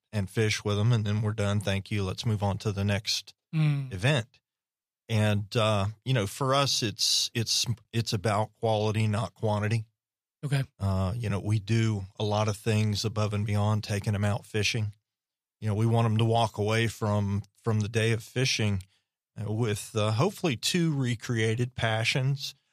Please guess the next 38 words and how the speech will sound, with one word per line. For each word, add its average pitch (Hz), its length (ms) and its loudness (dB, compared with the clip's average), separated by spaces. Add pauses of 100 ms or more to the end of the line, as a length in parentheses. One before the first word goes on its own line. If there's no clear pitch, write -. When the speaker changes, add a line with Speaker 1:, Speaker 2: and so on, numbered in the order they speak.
(120)
Speaker 1:
or 107 120 -2
at - 60 -4
least 110 320 -2
on 110 180 2
the 107 80 2
way. 110 320 2
The 123 100 0
first 117 460 0
is 101 300 0
to, 107 380 -4 (360)
to 127 40 0
start 147 320 2
fishing 139 440 0 (720)
and, 104 480 -2
uh, 104 320 0 (1000)
and 110 300 0
keep 131 260 -2
fishing. 131 540 0 (560)
Speaker 2:
Mm-hmm. 135 160 2
Speaker 1:
Um, 110 320 -6
and, 120 180 0
and 120 160 4
the 135 120 4
other 127 300 2
is 117 320 2 (280)
we 123 80 -2
give 117 200 2
'em 127 120 4
a 107 80 2
Bible 110 480 2
and 104 100 0
a 98 40 -4
daily 110 300 0
devotional. 104 560 -2
We 110 140 -2
want 113 220 2
'em 104 100 0
to 104 340 0